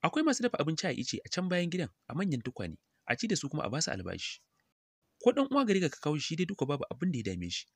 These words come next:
amma saboda fitinar Jidda wai ni ce zan tashi na yi musu girki. Suna fa cin daɗi domin abinci da nama, baka isa ka rena ba gaskiya. Duk yana da cikar arziki, Ubangiji ya ƙara rufe asiri.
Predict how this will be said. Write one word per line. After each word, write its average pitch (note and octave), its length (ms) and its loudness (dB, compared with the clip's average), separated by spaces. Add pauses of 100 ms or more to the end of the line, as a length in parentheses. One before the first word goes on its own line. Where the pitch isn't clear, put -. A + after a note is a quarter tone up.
(300)
amma D#3 240 0
saboda F#3 240 -2
fitinar D#3 240 -2
Jidda B2 200 -2
wai A#2 80 2
ni E3 80 -2
ce D#3 120 -2
zan A#2+ 120 0
tashi G#2 200 -4
na F#2 60 0
yi F2 60 0
musu F2+ 200 -4
girki. D#2 320 -8 (600)
Suna D4 220 2
fa - 100 -6
cin F#3+ 140 2
daɗi G#2+ 340 -2
domin D3 240 0
abinci D3 280 0
da D3 80 2
nama, G#2 240 -2 (160)
baka - 180 -6
isa - 140 -2
ka A#3+ 100 -2
rena C3+ 200 -2
ba F#2 100 -4
gaskiya. E2+ 320 -6 (560)
Duk A3 200 0
yana F#3 140 4
da G#2+ 60 -8
cikar - 280 -4
arziki, C#3 360 -2 (120)
Ubangiji C3+ 320 -2
ya F2+ 60 -4
ƙara D3 220 -2
rufe G2+ 200 -4
asiri. D#2+ 360 -8